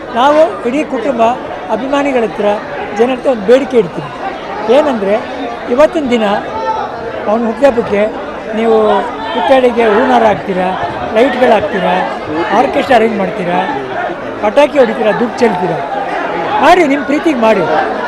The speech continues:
ಅದರ ಹತ್ತರಲ್ಲಿ ಒಂದು ಭಾಗ ಎತ್ತಿಡಿ. ನಿಮ್ಮ ಸುತ್ತಮುತ್ತ ಇರೋ ಒಂದು ಆಶ್ರಮಗಳಿಗೆ ಹೋಗಿ, ಅಲ್ಲಿ ಮಕ್ಕಳು ಕೇಕೇ ನೋಡಿರಲ್ಲ, ಒಂದು ನೂರು ಕೇಕ್ ತಗೊಂಡು ಕಟ್ ಮಾಡಿ ಅವ್ರಿಗೆ ಕೊಡಿ. ಫ್ರೀಯಾಗಿ ಒಂದು ಪೆನ್ಸಿಲ್ ಬಾಕ್ಸ್‌ಗಳು,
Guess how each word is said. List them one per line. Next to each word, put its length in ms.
ಅದರ 240
ಹತ್ತರಲ್ಲಿ 520
ಒಂದು 240
ಭಾಗ 220
ಎತ್ತಿಡಿ. 420
ನಿಮ್ಮ 200
ಸುತ್ತಮುತ್ತ 560
ಇರೋ 460
ಒಂದು 340
ಆಶ್ರಮಗಳಿಗೆ 640
ಹೋಗಿ, 220
ಅಲ್ಲಿ 200
ಮಕ್ಕಳು 480
ಕೇಕೇ 340
ನೋಡಿರಲ್ಲ, 360
ಒಂದು 180
ನೂರು 280
ಕೇಕ್ 220
ತಗೊಂಡು 320
ಕಟ್ 220
ಮಾಡಿ 200
ಅವ್ರಿಗೆ 220
ಕೊಡಿ. 320
ಫ್ರೀಯಾಗಿ 440
ಒಂದು 460
ಪೆನ್ಸಿಲ್ 360
ಬಾಕ್ಸ್‌ಗಳು, 720